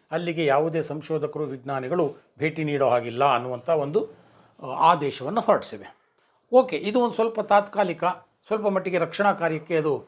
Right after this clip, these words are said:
ಸಹಕಾರಿಯಾಗತ್ತೆ ಅಂತ ಅಂದ್ಕೋಬಹುದು. ಆದರೆ ಆ ಆದೇಶದಲ್ಲಿ ಇನ್ನೊಂದು ವಿಚಾರ ಇದೆ. ಏನು? ಸಂಶೋಧಕರು ಮತ್ತು ವಿಜ್ಞಾನಿಗಳು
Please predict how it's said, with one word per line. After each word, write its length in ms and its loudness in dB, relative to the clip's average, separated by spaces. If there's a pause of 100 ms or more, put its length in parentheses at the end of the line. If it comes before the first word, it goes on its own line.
(300)
ಸಹಕಾರಿಯಾಗತ್ತೆ 720 2
ಅಂತ 180 -6
ಅಂದ್ಕೋಬಹುದು. 800 0
ಆದರೆ 540 2 (720)
ಆ 260 6
ಆದೇಶದಲ್ಲಿ 800 -2
ಇನ್ನೊಂದು 380 0
ವಿಚಾರ 300 -2
ಇದೆ. 340 -8 (540)
ಏನು? 440 0 (320)
ಸಂಶೋಧಕರು 840 2
ಮತ್ತು 300 -2
ವಿಜ್ಞಾನಿಗಳು 800 -2